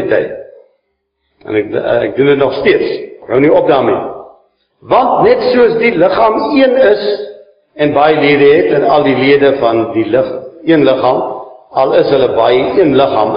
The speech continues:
is, so ook die Messia. Want ons is almal ook deur een Gees gedoop tot een liggaam. Of ons nou 'n Judeër is en of ons nou 'n Griek is.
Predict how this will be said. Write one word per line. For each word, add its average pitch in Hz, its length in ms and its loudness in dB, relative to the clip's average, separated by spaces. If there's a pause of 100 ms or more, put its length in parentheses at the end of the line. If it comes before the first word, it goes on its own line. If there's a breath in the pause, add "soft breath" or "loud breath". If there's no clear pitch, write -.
is, 170 80 -4 (380)
so 143 160 2
ook - 100 -4
die 135 80 2
Messia. 120 460 0 (1120)
Want 143 200 0 (200)
ons 180 460 0
is - 180 -8
almal 180 460 0
ook 170 260 2
deur 131 240 0
een 214 220 2 (100)
Gees 196 380 0
gedoop 131 480 0 (720)
tot 101 220 -2 (100)
een 175 260 4
liggaam. 135 420 0 (680)
Of 135 200 0
ons 135 180 0
nou 135 180 2
'n 127 40 4
Judeër 139 520 2
is - 220 2 (480)
en 120 220 -2
of 147 140 0
ons 127 280 0
nou 135 280 2
'n 123 340 0 (160)
Griek - 400 -2
is. - 380 0